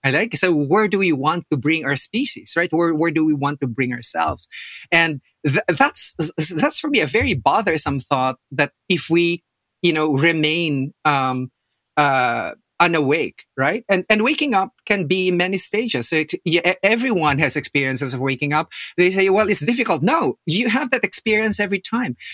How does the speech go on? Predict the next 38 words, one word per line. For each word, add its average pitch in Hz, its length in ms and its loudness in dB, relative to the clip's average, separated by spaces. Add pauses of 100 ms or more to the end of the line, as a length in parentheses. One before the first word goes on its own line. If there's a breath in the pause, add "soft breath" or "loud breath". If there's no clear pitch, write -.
You 180 100 6
know, 185 140 2
when 180 260 2
you, 180 300 0
for - 100 -4
example, 185 420 2
watch 160 460 2
a 160 60 0
beautiful 170 420 -2
sunset 190 540 -2
and 151 160 0
you're 156 120 0
in 143 220 0
awe, 165 320 0 (500)
awe 202 440 6 (180)
is 165 360 2
that 208 280 0
experience 160 560 0
of 135 100 -4
not 143 200 0
having 135 240 -2
a 131 40 -2
self. - 420 -2
You 139 200 0 (260 soft breath)
basically 165 460 0
have 151 160 0
an 139 80 0
awareness 147 540 -2
that's - 180 -4
larger 135 400 0
than 110 260 -8
you, 92 140 -20 (420)
right? 165 280 -2 (240)
Um, 160 420 2 (680)
the, 160 240 4
another 165 320 2
way 165 200 2
of 160 160 0